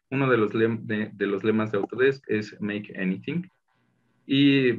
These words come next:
básicamente que puedes hacer cualquier cosa. Vamos a entrar de lleno a lo que sería nuestro, o lo que nos interesa, que es Fusion three sixty el día de hoy. Bueno, nuestro icono es bastante fácil de encontrar. Solamente le ponemos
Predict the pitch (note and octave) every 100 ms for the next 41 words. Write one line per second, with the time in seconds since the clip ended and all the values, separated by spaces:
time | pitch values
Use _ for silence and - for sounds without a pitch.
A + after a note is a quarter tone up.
0 | - A2 A#2 A2+ G#2 G#2 G#2+ - F2+ G2+
1 | G2 - F#2 F2+ F#2 F2+ F2 - - -
2 | - _ _ _ - - _ _ _ _
3 | - - - - C3 C3+ C#3 C3 C3+ C3+
4 | C3 B2+ A#2 G#2 G2+ G2 G#2 G#2+ A2+ A#2
5 | A2 G2+ - G#2 G2 F#2+ F2+ - - G#2
6 | G#2 G2 G2+ G2+ G#2+ A2 D3+ F3+ D3+ A2
7 | - _ _ - G#2+ G#2 G#2+ - - A#2+
8 | A2+ A2 G#2+ A2+ - F#2 - _ _ -
9 | G#2+ G#2+ B2+ E3 F3+ _ _ - - D#3
10 | D#3 B2 A#2 B2+ B2 C3+ B2+ B2 A#2+ A#2
11 | A#2 A#2 A2+ A#2 A2+ G#2 G2 F#2 F2+ G#2+
12 | A2 A2+ C3 C#3 G3+ - - _ - C#3+
13 | B2 A#2 A#2 - A#2+ A2+ A#2